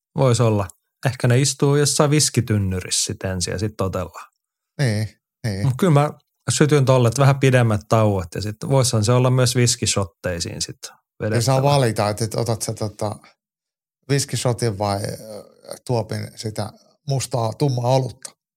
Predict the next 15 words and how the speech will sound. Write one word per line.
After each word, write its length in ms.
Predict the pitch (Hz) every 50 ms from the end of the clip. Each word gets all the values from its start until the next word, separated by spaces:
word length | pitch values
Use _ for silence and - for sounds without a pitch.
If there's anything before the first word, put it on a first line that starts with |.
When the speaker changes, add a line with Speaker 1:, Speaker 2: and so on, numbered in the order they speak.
| _ _ _ _ _ _
Speaker 1:
Niin, 480 | 151 156 156 147 131 117 107 101 98 92 - _ _ -
ja 60 | 120
sit 160 | - 131 123 -
jos 120 | 135 120 -
tulee 180 | - 135 131 123
haava, 360 | 113 127 127 120 113 107 107
niin 120 | 104 101 92
Katmani 480 | - 110 101 - - 110 104 98 98 90 -
puhdistaa 540 | 107 98 90 95 92 - - - - - 90
sen 140 | 95 95
viskillä. 540 | 95 95 87 - - - - - - - - _ _ _ _ _ _ _ _ _ _ -
Speaker 2:
Totta 240 | 123 117 - 110
kai. 180 | 104 110 104 98 98 - _ _ _ _ _ _ _ _ _ _ _ _ -
Speaker 1:
No. 260 | 107 110 107 101 98 92 - _ _ _ _ _ _ _ _ 120 123
Noniin. 320 | 139 143 143 151 156 139